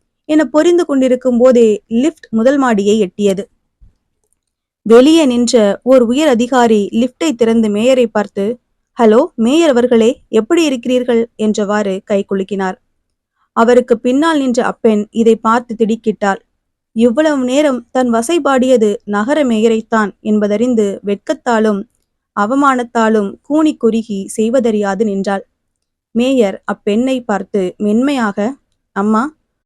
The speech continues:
உங்களுக்கு ஏற்பட்ட கால தாமதத்திற்கு மன்னிக்கவும். லிஃப்ட் பாய் வழியில் ஒரு விபத்தில் சிக்கிக் கொண்டான்.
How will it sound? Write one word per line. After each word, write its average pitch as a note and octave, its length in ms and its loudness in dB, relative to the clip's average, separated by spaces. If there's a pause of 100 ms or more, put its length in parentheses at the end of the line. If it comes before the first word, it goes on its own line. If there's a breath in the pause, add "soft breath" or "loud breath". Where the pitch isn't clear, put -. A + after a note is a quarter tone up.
(500)
உங்களுக்கு C#4+ 540 2
ஏற்பட்ட A#3+ 720 0 (100)
கால C4+ 340 0
தாமதத்திற்கு A#3 1040 0
மன்னிக்கவும். G#3 680 -2 (480)
லிஃப்ட் B3+ 360 2
பாய் A#3+ 240 2
வழியில் A#3+ 440 0
ஒரு G#3 180 -2
விபத்தில் B3 460 -2
சிக்கிக் A3 360 -10
கொண்டான். F#3 420 -4